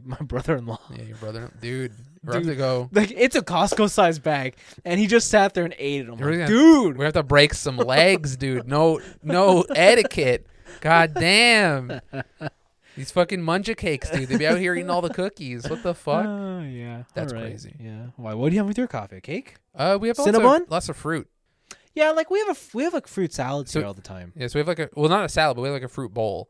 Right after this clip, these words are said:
Speaker 2: So it's like there's, there'll be grapes, there'll be some slices of watermelon, depending on the
Speaker 1: Wait, wait,
Speaker 2: season,
Speaker 1: wait, is
Speaker 2: or
Speaker 1: the fr-, is the fruit in, like, a soup? Or not a soup,
Speaker 2: No,
Speaker 1: but
Speaker 2: it's just,
Speaker 1: like a,
Speaker 2: it's just
Speaker 1: oh.
Speaker 2: on a fruit on a plate.
Speaker 1: Oh, okay. So 'cause we have ours in, like, like a cocktail.
Speaker 2: Yeah, yeah, yeah.
Speaker 1: Yeah.
Speaker 2: I, I know.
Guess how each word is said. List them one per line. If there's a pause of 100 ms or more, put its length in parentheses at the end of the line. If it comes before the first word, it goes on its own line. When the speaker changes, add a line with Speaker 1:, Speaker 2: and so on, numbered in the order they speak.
(120)
Speaker 2:
So
it's
like
there's,
there'll
be
grapes,
there'll
be
some
slices
of
watermelon,
depending
on
the
Speaker 1:
Wait,
wait,
Speaker 2:
season,
Speaker 1:
wait,
is
Speaker 2:
or
Speaker 1:
the
fr-,
is
the
fruit
in,
like,
a
soup? (140)
Or
not
a
soup,
Speaker 2:
No,
Speaker 1:
but
Speaker 2:
it's
just,
Speaker 1:
like
a,
Speaker 2:
it's
just
Speaker 1:
oh.
Speaker 2:
on
a
fruit
on
a
plate.
Speaker 1:
Oh,
okay.
So
'cause
we
have
ours
in,
like, (220)
like
a
cocktail.
Speaker 2:
Yeah, (100)
yeah,
yeah.
Speaker 1:
Yeah.
Speaker 2:
I,
I
know.